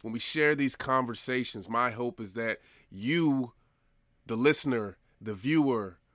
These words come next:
will think about and really reflect on these different topics and how they can affect you and your loved ones, and how you can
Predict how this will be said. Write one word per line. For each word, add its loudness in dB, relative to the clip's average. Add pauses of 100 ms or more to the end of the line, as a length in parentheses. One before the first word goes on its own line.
(580)
will -6
think 4
about 4 (340)
and -2
really 6
reflect -2 (120)
on 0 (580)
these 4
different 0
topics 0 (500)
and -10
how 2
they 0
can 0
affect -2
you 0 (380)
and -6
your 2
loved 2
ones, -2
and -10
how -2
you -2
can -2